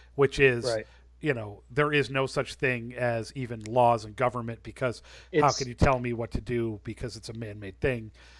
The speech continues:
Speaker 2: It's really rebellion for the sake of rebellion.
Speaker 1: It is.
Speaker 2: I mean, if you think about it, what they're wo-, that what they worship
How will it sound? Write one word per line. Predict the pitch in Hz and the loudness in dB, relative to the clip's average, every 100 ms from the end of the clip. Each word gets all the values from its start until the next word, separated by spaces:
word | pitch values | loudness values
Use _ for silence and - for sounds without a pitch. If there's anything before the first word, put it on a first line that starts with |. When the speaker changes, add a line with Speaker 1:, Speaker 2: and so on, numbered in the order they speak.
| - | -8
Speaker 2:
It's | 160 151 - | -6 -4 4
really | 190 226 | 10 10
rebellion | 147 123 - 131 139 131 | 10 6 6 8 8 4
for | - 127 | 0 -6
the | 120 | -4
sake | - 127 123 | -2 -2 0
of | 120 | -2
rebellion. | 123 107 123 123 107 - | -2 2 4 4 4 4
Speaker 1:
It | 208 | 6
is. | 139 - - - - - - - - | 6 0 -18 -20 -20 -20 -20 -2 4
Speaker 2:
I | |
mean, | 160 160 | 8 8
if | 147 | 6
you | 170 | 4
think | 156 262 | 4 2
about | - 113 120 | 2 2 2
it, | 120 | 2
what | 123 139 143 | 6 6 6
they're | 139 123 | 2 2
wo-, | 117 127 - | 2 0 -2
that | 143 143 | 0 4
what | 156 | 6
they | 175 | 6
worship | 131 120 143 139 127 120 | 4 4 2 2 -4 -4